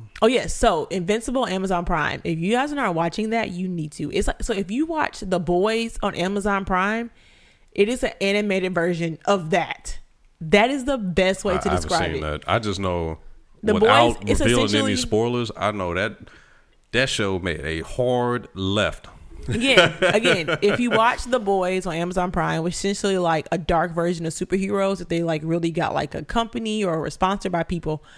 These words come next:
Speaker 1: then it is an animated version of that.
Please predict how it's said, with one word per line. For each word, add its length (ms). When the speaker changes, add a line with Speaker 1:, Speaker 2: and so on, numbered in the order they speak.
Speaker 1:
then 440
it 100
is 140
an 80
animated 420
version 380
of 220
that. 380